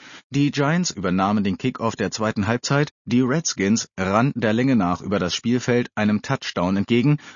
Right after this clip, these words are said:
und ich hatte einen Fall am Hals, wegen dem ich jetzt vielleicht für immer im Lincoln Tunnel festsitze. Aber nein,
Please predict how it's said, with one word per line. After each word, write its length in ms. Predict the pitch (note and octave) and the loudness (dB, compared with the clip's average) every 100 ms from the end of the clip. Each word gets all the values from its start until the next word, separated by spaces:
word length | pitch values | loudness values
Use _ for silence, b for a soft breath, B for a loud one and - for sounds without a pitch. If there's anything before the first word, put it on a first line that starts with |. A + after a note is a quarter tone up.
| B | B
und 220 | D#3 D#3 | -4 -2
ich 180 | D3+ - | -2 -2
hatte 300 | D#3 D#3 - | -2 -2 -4
einen 220 | A2+ A#2+ | 0 0
Fall 280 | A#2 - C#3 - | 0 -2 -2 0
am 220 | G2 F#2+ | -2 2
Hals, 280 | B2 C#3+ - B B | 2 2 -4 B B
wegen 280 | A2+ B2 B2+ | 0 2 4
dem 200 | C#3 D#3+ | 2 2
ich 180 | A#2+ - | 0 -2
jetzt 260 | D3+ - | -4 -2
vielleicht 300 | G#2 F#2+ G#2+ | -2 0 -2
für 120 | - - | -4 -2
immer 300 | C3+ C#3+ C3+ | 2 2 2
im 160 | G2+ G#2 | 2 2
Lincoln 420 | A2+ B2 G#2 E2 | 4 2 0 -2
Tunnel 360 | - F#2 E2 F2 | -2 -2 -2 -2
festsitze. 640 | - F#2+ - E2+ - - _ _ _ _ _ - | -2 -2 -2 -4 -4 -8 _ _ _ _ _ -6
Aber 180 | D#3 G3+ | 0 2
nein, 320 | A3 D3+ | 4 2